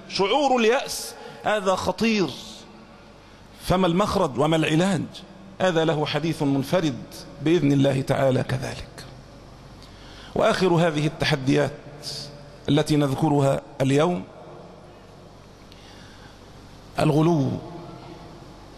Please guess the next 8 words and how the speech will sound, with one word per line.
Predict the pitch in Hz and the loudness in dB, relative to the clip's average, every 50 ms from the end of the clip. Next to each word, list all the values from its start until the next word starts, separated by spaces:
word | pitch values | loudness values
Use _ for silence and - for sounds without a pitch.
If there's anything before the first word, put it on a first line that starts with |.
| - - - - | -20 -20 -10 -2
في | - 151 143 | 2 2 2
تكفير | - 147 131 - - 170 160 147 135 139 131 127 - - | 2 0 -2 0 2 4 4 6 6 6 4 4 2 2
المسلمين، | 131 127 123 127 123 - 120 120 117 117 113 92 - - - - - - - - - - - - - - - - - - - - - - - - - - - - - - - - - - - - - - - | 2 4 4 2 2 2 2 2 0 0 -2 -6 -12 -14 -14 -12 -12 -14 -14 -16 -18 -20 -20 -20 -20 -20 -18 -16 -16 -14 -12 -12 -12 -12 -14 -16 -18 -18 -18 -18 -18 -18 -18 -20 -20 -20 -18 -18 -18 -14 -4
فإن | - 160 - 165 170 | 0 2 4 4 4
هذا | 175 196 233 240 226 226 220 | 4 6 4 4 4 4 4
من | 208 208 202 | 4 4 2
التحديات | 196 196 - 175 - 196 196 165 160 190 214 220 208 208 | 2 0 0 0 0 0 0 0 2 2 4 4 2 2
الخطيرة، | 202 175 170 185 190 - 208 175 151 147 127 | -2 -2 0 -2 -2 0 0 2 2 0 0